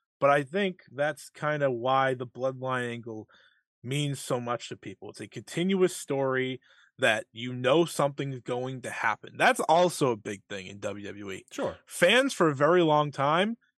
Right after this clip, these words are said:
Speaker 1: didn't have stories that something would guarantee to happen. <laughs>
Speaker 2: Yeah.
Speaker 1: Like, stories weren't guaranteed to progress, and now they have. They have this story that has continuously progressed and continuously pro-, progressed,
Speaker 2: Mm-hmm.
Speaker 1: and now people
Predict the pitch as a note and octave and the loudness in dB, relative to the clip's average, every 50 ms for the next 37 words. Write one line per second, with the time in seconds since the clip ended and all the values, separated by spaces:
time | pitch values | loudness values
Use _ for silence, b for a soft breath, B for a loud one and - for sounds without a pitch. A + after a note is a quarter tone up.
0 | _ - - F3 F#3+ G#3+ A#3+ G#3+ G3+ G3 G3 F#3+ E3 - - - - D3+ D3+ E3 | _ -4 0 0 2 2 0 0 0 2 2 0 0 -4 -8 -8 -8 -6 -4 -2
1 | F3 F#3 G3+ G3 - - D#3 C#3+ A#2+ _ - - - - G#3+ F#3 F3+ E3 - F3+ | -2 -2 -4 -4 -4 -4 -4 -4 -4 _ -12 -12 -2 0 0 0 0 0 -4 -4
2 | E3+ D#3+ D3 C3 A#2+ A2+ - C3+ C#3 C#3+ D3 C#3+ C#3 C#3 - C#3+ C3+ A#2 A2 G#2 | -4 -4 -6 -8 -8 -4 -2 0 0 2 0 -2 -4 -8 -8 -8 -6 -6 -6 -6
3 | A2 A2+ C3 - - F#3+ A3 G#3 - _ _ - D#3+ D#3 D3+ A#2 F#2+ - E3 E3 | -4 -6 -4 -4 -4 -4 -4 -6 -8 _ _ -4 -2 0 0 0 0 0 2 2
4 | D#3 B2+ - - - - E3+ F3+ G3 G#3 G3+ D#3+ E3 F3+ F#3+ F3 D3+ - - C#3+ | 2 0 -2 -8 -4 0 2 4 4 4 4 2 2 0 0 -2 -4 -6 -4 -2
5 | C#3+ D#3 E3 E3+ E3+ - - - E3+ F3 E3 - - C3+ - C3+ B2+ A2 - G#2+ | 0 0 0 0 -2 -4 -4 -2 -2 -2 -4 -8 -12 -10 -8 -8 -8 -8 -8 -6
6 | A2 A2+ D3+ G3 - - - - _ b b b b b b b b b D#3 D3+ | -2 0 0 0 0 -2 -12 -16 _ b b b b b b b b b -6 -4
7 | D3+ D3 D3+ D3+ D#3+ F3 F#3 F#3 D#3 C#3 C#3+ C3+ B2+ A2+ - - F#3+ G#3+ F3+ A2+ | -4 -2 -2 0 2 4 4 4 2 0 -4 -4 -4 -2 2 4 4 6 4 4
8 | - - A#2+ B2 A#2 - D3 E3 F3 D#3+ C3 C3 E3+ F#3 - - - - F3 D#3+ | 0 -4 -10 -10 -6 -2 2 2 2 2 2 2 0 0 0 0 -2 0 0 0
9 | C3+ A#2+ A#2 A#2 A#2+ B2 b b b b b b A#2+ A#2+ B2+ A#2+ - - - B2+ | 0 -2 -6 -8 -12 -14 b b b b b b 0 2 2 0 -2 -4 -6 -6
10 | A2+ - - C3+ C#3 D3+ D#3+ E3+ E3 - G3+ F3+ - - D#3 C3 B2+ B2 A#2+ A#2+ | -6 -4 -4 -2 0 0 0 0 0 0 -4 -4 -4 -6 -6 -4 -4 -2 -4 -4
11 | A#2+ - - _ b b b b - G#2+ G2+ G#2+ F#2 - - A#2 B2+ C#3 D3+ D#3 | -6 -10 -16 _ b b b b -16 -14 -14 -14 -12 -10 -8 -6 -4 -2 -2 -4
12 | D3 - E3 D#3 C#3+ _ - - F3 D3+ C3+ A#2 G#2 G#2+ A2 - - _ _ - | -4 -6 -10 -14 -16 _ -4 -2 -2 -2 0 -2 -4 -4 -6 -12 -18 _ _ -14
13 | A2+ G#2+ B2+ C#3+ E3 - C3+ B2+ B2 A#2+ B2 B2+ C3 C3 B2+ B2+ A#2+ - - - | -12 -12 -10 -10 -6 -4 -4 -4 -2 0 2 4 6 6 6 4 2 0 -4 -8
14 | C3 - - A#2+ A#2+ A#2+ A#2+ | -8 -8 -6 -4 -4 -4 -4